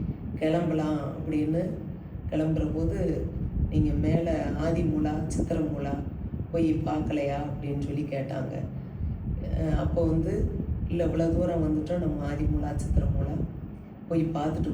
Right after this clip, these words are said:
போயிடலான்னு" சொல்லிட்டு திருப்பி அங்கிருந்து நடந்து ரொம்ப தூரம், அதுவும் அடர்ந்த வனம்தான். போக போக உயரமா போய்கிட்டே இருக்கு.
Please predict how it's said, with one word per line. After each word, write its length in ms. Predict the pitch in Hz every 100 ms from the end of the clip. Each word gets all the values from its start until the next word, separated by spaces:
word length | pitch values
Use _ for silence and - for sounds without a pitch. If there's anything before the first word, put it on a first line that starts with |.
| -
போயிடலான்னு" 420 | 143 - - 302
சொல்லிட்டு 560 | - - - - 180 - - - - -
திருப்பி 340 | 208 214 -
அங்கிருந்து 560 | 170 151 151 147 - -
நடந்து 640 | 139 143 143 151 151 160 - - - - - -
ரொம்ப 220 | 147 143
தூரம், 520 | 156 165 170 185 180 - - - -
அதுவும் 380 | 160 156 156 - - - - -
அடர்ந்த 380 | 160 156 160 160
வனம்தான். 580 | 147 143 143 151 147 - - - - - -
போக 280 | - 156 156
போக 520 | 151 156 165 175 165
உயரமா 460 | 151 156 156 156 165 160 -
போய்கிட்டே 300 | 156 160 160
இருக்கு. 500 | 156 185 185 - -